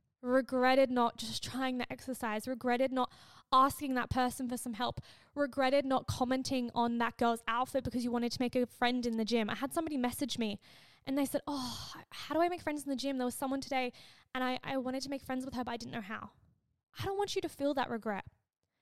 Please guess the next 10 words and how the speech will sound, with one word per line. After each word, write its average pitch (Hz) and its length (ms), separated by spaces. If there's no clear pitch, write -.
Go 330 160
over 381 280
there 381 140
and 330 160
say, 330 200
"Hey, 311 240
I 277 80
love 254 200
your 285 120
leggings." 247 500